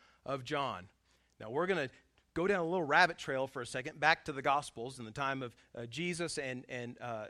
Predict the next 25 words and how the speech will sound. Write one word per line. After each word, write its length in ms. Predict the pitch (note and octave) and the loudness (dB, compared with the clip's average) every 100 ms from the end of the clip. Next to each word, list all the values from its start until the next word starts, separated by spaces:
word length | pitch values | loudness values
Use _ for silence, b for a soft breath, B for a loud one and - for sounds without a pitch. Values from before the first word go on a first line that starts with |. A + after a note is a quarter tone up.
| C3 | -4
John 280 | D3+ D#3 | 0 0
the 60 | C#3 | 2
Baptist, 420 | C#3+ D3 C#3 C3 | 4 4 2 -8
and 100 | B2+ | -6
then 100 | C#3 | -6
we'll 80 | D3 | -6
come 200 | - D3 | -6 -2
back 220 | C#3+ C3 | 0 0
to 100 | - | -4
Apollos 420 | B2+ D3+ C3+ A#2 | -4 0 0 -2
here 140 | - A#2 | -8 -10
in 60 | |
a 40 | A2 | -8
second. 320 | - B2 G#2+ _ _ _ _ _ _ _ B B B B B | -6 -6 -10 _ _ _ _ _ _ _ B B B B B
The 80 | D#3 | 6
baptism 520 | E3+ C#4 - A#3 G3 | 10 10 8 0 0
of 100 | D#3+ | 0
John 440 | B2+ F#3+ D#3 C3 D#3 | 2 4 4 4 0
is 140 | F3 C#3+ | -4 -2
the 80 | |
baptism 580 | D#3 A3 A3 F3 C#3+ D3+ | 2 2 2 -4 -2 -4
that 140 | D3 D3+ | -4 0
John 280 | F3 F3 | 2 2
the 60 | D3 | 2
Baptist 580 | E3+ F#3 - C3 - | 4 4 4 -6 -8